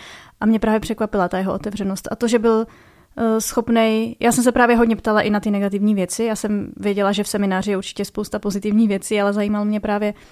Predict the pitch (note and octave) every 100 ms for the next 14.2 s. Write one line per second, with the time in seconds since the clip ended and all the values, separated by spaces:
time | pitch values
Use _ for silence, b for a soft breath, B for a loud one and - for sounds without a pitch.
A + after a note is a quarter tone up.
0 | b b b _ - A3 G#3+ G#3 - G3+
1 | G#3+ G#3+ A3 G#3+ B3 G#3 A3 A#3+ G#3+ G#3
2 | - G#3+ G#3+ G#3 G3 G3+ G#3 G3+ G#3 G3
3 | G3 A#3 G#3 G3+ G3+ G#3 - G3+ - A3
4 | A3 G#3+ G3+ - A3 G#3+ G#3 G3+ A3 -
5 | G#3 G3 G3+ G3+ - F#3+ G3 G3 G3 F#3+
6 | F#3+ F#3+ G#3+ A3+ - G3 G3 G3 - F#3+
7 | G3+ F#3+ F#3+ F#3+ F#3+ F#3+ G#3+ A#3+ B B
8 | B B B B B - G3+ G3+ G#3 G3
9 | F#3+ G3 F#3+ F#3+ F#3+ G3+ C4+ D#4 B3+ G#3
10 | A#3+ - A3+ - - G#3 G3+ G3 F#3+ -
11 | F3 G3+ - A#3 B3 C4+ C4+ G#3 G3+ G3
12 | B3 B3+ C4 C4+ C#4 C#4+ C4 C4 B3+ A#3+
13 | B3 A3+ B F4 B B - - G#3+ G#3+
14 | G#3+ G#3+